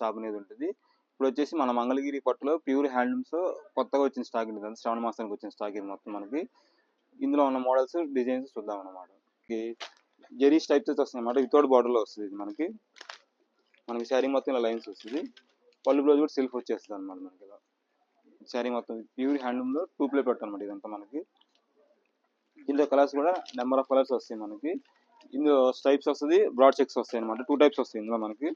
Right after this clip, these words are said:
ఇది వచ్చేసి ఇది మా రెడ్ సెల్ఫ్ చూపించాం కదా, ఇందులోనే కాంట్రాస్ట్ కలర్స్ కూడా వస్తాయి అన్నమాట. కొన్ని కాంట్రాస్ట్ వచ్చి పడే వాళ్ళకి కాంట్రాస్ట్, సెల్ఫ్ వాళ్ళకి సెల్ఫ్ అన్నమాట. ఇందులో టూ టైప్స్ ఉంటాయి అన్నమాట. ఇది పళ్ళు వస్తుంది,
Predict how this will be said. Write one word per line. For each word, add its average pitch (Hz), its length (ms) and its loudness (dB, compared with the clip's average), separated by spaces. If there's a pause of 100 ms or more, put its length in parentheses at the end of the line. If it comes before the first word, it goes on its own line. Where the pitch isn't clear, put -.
(800)
ఇది - 140 0
వచ్చేసి 170 340 2 (440)
ఇది 139 160 2
మా 135 60 2 (100)
రెడ్ 139 220 -2
సెల్ఫ్ 143 240 4
చూపించాం 120 380 -4
కదా, 139 120 0 (140)
ఇందులోనే 156 360 4
కాంట్రాస్ట్ 147 320 8
కలర్స్ 139 240 6
కూడా 127 120 8
వస్తాయి 107 200 -6
అన్నమాట. 98 260 -12 (1300)
కొన్ని 139 220 2 (160)
కాంట్రాస్ట్ 135 300 2
వచ్చి - 120 -14
పడే 135 160 6
వాళ్ళకి 131 240 0
కాంట్రాస్ట్, 120 360 0 (120)
సెల్ఫ్ 131 260 2
వాళ్ళకి 139 340 2
సెల్ఫ్ 117 200 -4
అన్నమాట. 107 200 -10 (100)
ఇందులో 135 180 -4
టూ 139 80 0
టైప్స్ 131 220 -2
ఉంటాయి 101 180 -10
అన్నమాట. 95 160 -20 (100)
ఇది 110 160 -12 (640)
పళ్ళు 131 200 6
వస్తుంది, 143 280 0